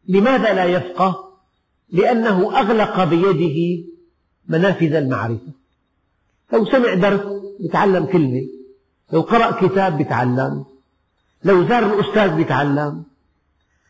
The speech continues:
فلما أعرض عن حضور أي درس وعن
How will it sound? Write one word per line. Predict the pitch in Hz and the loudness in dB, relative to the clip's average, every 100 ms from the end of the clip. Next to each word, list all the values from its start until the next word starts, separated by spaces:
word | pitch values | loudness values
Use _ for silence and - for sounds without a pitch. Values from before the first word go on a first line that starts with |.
| _ - | _ -2
فلما | 190 254 240 202 185 - - - _ | 2 2 2 0 -2 -4 -16 -20 _
أعرض | 262 202 208 196 185 | 0 2 0 0 0
عن | 156 185 | 0 -2
حضور | - 196 247 208 | 0 2 2 0
أي | 214 247 208 185 | 0 0 2 2
درس | 151 110 - - _ _ _ _ _ _ _ _ _ _ _ _ | -2 -4 -12 -20 _ _ _ _ _ _ _ _ _ _ _ _
وعن | 180 185 | 2 2